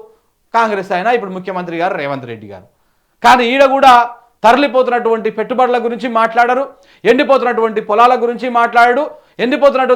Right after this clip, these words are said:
తరలిపోతున్నటువంటి నీళ్ళ గురించి మాట్లాడడు, వీటేటి గురించి కూడా మాట్లాడడు. తెలంగాణ రాష్ట్రం వైపు రైతాంగం ఇబ్బందులు పడతా ఉంటే, మళ్ళీ అప్పుల పాలై, మళ్ళీ ఆత్మహత్యల వైపు తెలంగాణ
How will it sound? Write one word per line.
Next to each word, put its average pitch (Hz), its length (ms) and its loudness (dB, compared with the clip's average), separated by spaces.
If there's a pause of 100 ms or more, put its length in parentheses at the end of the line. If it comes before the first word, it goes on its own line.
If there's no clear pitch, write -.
తరలిపోతున్నటువంటి 240 800 0 (400)
నీళ్ళ 262 180 0 (100)
గురించి 247 260 -4 (100)
మాట్లాడడు, 208 460 -2 (340)
వీటేటి 226 420 2
గురించి 226 260 -6
కూడా 208 220 -2
మాట్లాడడు. 180 480 -4 (340)
తెలంగాణ 233 360 0 (160)
రాష్ట్రం 254 300 2 (120)
వైపు 220 300 0
రైతాంగం 233 500 0
ఇబ్బందులు 233 340 -4
పడతా 208 320 -2
ఉంటే, 196 220 -2 (480)
మళ్ళీ 247 280 0 (100)
అప్పుల 254 300 0
పాలై, 233 240 4 (160)
మళ్ళీ 254 160 0 (120)
ఆత్మహత్యల 247 560 -2
వైపు 233 240 -2
తెలంగాణ 226 340 0